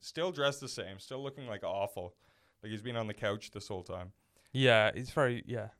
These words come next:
Speaker 2: smart casual for a,
Speaker 1: <laughs>
Speaker 2: a juiced up man.
Speaker 1: <laughs> Yeah. And Zandig grabs the mic again, and I'm like, "Fuck, man, we just heard, like, ten minutes from this guy." Uh, and he intros Trent Acid as the best junior heavyweight wrestler of all time.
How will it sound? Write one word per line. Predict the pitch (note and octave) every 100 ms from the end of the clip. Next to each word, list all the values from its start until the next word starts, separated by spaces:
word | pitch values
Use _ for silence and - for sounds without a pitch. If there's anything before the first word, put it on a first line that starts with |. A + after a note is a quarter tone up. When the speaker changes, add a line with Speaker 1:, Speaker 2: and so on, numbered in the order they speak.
| _
Speaker 2:
smart | - D3 B2 -
casual | B2 A#2+ A#2+ G#2+ A2
for | - A2+ G#2+ G#2+
a, | -
Speaker 1:
<laughs> | D#3+ C#3 - - - -
Speaker 2:
a | - B2+
juiced | - C3+ C3 -
up | G#2+ -
man. | A#2+ G#2 C3 F3
Speaker 1:
<laughs> | C3+ -
Yeah. | C4 C#4 - - - - _
And | D3+
Zandig | C#3 E3 G3+ G#3 E3
grabs | D#3+ D#3 D3+
the | C#3+
mic | C#3 C3+
again, | B2 A2+ G#2 C#3 D#3 D#3+ C3
and | A2
I'm | A2+
like, | A2 G#2+ - -
"Fuck, | E3 D#3 -
man, | A#2+ G2+ G#2
we | A#2
just | D#3+ E3
heard, | E3 D3
like, | B2+ A#2
ten | D#3 D3+
minutes | C3+ C#3 C#3
from | - A2+
this | - -
guy." | G2 F#2 G2+ _ _ _ _ -
Uh, | A#2 A2+ G#2 A#2
and | A#2
he | A#2+ -
intros | C#3 D#3 E3+ D3 C3+ - -
Trent | C#3+ C#3 C3
Acid | B2 B2 B2+ A2
as | A2+ G#2+
the | A2
best | F#2+ C3 A#2 -
junior | - B2 B2 A2+
heavyweight | A#2 A2+ A2+ A2
wrestler | A2 G#2+ - G#2+
of | G#2+
all | G#2 G#2+
time. | - A2 F#2+